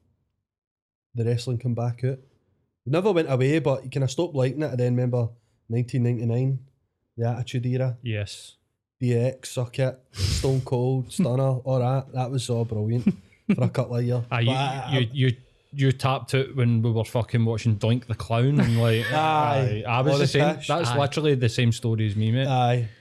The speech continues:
Speaker 1: aye.
Speaker 2: Um,
Speaker 1: There was a lot of nonsense.
Speaker 3: By the way, for people that are listening to the podcast, Mikey Collins, but your stage name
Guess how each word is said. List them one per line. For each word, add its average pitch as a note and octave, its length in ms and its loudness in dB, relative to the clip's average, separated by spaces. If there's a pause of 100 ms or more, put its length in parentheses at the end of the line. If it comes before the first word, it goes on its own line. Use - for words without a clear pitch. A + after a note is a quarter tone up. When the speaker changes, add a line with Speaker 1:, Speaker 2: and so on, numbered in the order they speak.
(100)
Speaker 1:
aye. A2+ 320 2
Speaker 2:
Um, G2+ 120 0
Speaker 1:
There A2+ 80 2
was A#2+ 100 2
a B2+ 80 2
lot C3 220 2
of C3 40 0
nonsense. A#2 720 -4 (1700)
Speaker 3:
By C#3+ 120 2
the C#3+ 80 2
way, C#3+ 160 4
for C3+ 180 2
people D3+ 380 2
that C#3 100 2
are B2 160 2
listening C3 500 2
to B2+ 100 -2
the A2+ 80 2
podcast, A2+ 760 0 (140)
Mikey C3 1000 2
Collins, C#3 760 2
but A#2 180 0
your A#2+ 80 2
stage C3 420 0
name B2+ 300 4